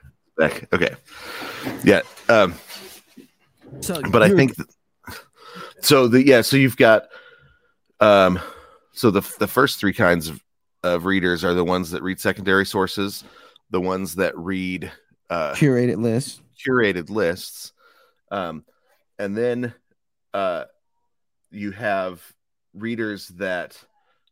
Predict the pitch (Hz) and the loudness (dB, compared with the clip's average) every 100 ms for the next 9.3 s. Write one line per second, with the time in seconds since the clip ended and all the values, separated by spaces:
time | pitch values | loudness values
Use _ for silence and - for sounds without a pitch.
0 | _ - 90 82 78 73 _ _ _ _ | _ -12 -8 -8 -10 -16 _ _ _ _
1 | _ _ - _ _ _ _ _ - - | _ _ -20 _ _ _ _ _ -20 -20
2 | 95 82 92 85 _ _ _ _ _ 92 | -18 -16 -10 -10 _ _ _ _ _ -10
3 | 98 82 73 - _ _ _ _ _ _ | -8 -8 -12 -20 _ _ _ _ _ _
4 | _ _ _ _ _ _ _ _ _ - | _ _ _ _ _ _ _ _ _ -6
5 | 131 131 120 110 104 95 _ _ _ _ | -6 -6 -8 -6 -6 -8 _ _ _ _
6 | _ _ _ _ _ 104 92 82 78 - | _ _ _ _ _ -10 -8 -8 -12 -20
7 | _ _ _ _ _ _ _ _ _ _ | _ _ _ _ _ _ _ _ _ _
8 | _ 98 98 82 _ _ _ 95 98 92 | _ -10 -10 -10 _ _ _ -10 -6 -6
9 | 90 90 | -6 -10